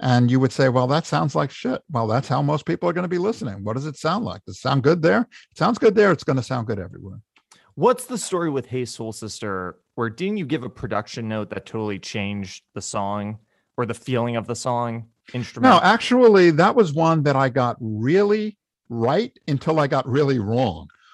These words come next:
Speaker 1: or one that I got really wrong until I got really right. So, um, you know, again, I've been doing this so long, I'm happy to tell you when I got something wrong. <laughs> But, um, I was working with Pat Monahan. He was one of my clients,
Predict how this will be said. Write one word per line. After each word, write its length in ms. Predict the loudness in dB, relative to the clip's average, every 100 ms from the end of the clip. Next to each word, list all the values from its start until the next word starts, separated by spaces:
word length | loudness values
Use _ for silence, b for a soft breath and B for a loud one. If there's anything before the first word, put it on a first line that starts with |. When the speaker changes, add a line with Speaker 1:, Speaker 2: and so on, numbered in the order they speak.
| _
Speaker 1:
or 300 | 0 4 4
one 260 | 4 0 0
that 80 | 2
I 80 | 2
got 160 | 0
really 240 | 2 2 2
wrong 240 | 0 -2
until 220 | -2 -2
I 60 | -2
got 160 | -2
really 200 | -4 -4
right. 220 | -4 -8 -10 _ _ _
So, 440 | -4 0 2 0 -6 _ _ _ _ _ _ _ -4
um, 420 | 0 0 0 -4 -8 _ _ _ _ -10
you 120 | -4
know, 160 | -2 0
again, 320 | 0 0 0
I've 140 | -2
been 100 | -2
doing 160 | 0 -2
this 140 | -2
so 160 | -2 0
long, 260 | 0 -2 -2
I'm 180 | -2 -2
happy 420 | -2 -4 -2 -2
to 100 | -4
tell 240 | -2 -2 0
you 100 | 0
when 160 | -2
I 80 | -2
got 240 | -4 -6
something 340 | -8 -10 -8 -4
wrong. 340 | -2 0 -2 -6
<laughs> 60 | B B B B
But, 400 | -4 2 4 2 -2 0
um, 260 | 0 0
I 140 | 0 0
was 160 | 0
working 260 | 0 -2 -2
with 140 | -4
Pat 200 | -2 -2
Monahan. 440 | -2 0 0 0 -2
He 80 |
was 160 | -4 -4
one 120 | -2
of 120 | -2
my 160 | -2 -6
clients, 760 | -6 -4 -4 -4 -8 -12 -20